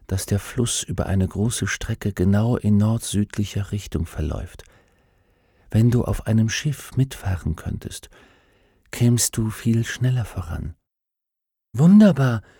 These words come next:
sagte Will begeistert. „Und führt dieser Weg zur Stadt?“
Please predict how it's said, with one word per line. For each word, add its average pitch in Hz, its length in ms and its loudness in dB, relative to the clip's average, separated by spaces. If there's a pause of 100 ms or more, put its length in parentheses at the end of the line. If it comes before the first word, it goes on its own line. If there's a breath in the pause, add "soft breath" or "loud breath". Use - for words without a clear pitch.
(300 soft breath)
sagte 95 400 2
Will 92 160 2
begeistert. 85 640 -2 (640 soft breath)
„Und 131 240 6
führt - 420 0
dieser 135 300 2
Weg 143 220 0
zur 135 140 2
Stadt?“ 170 420 -4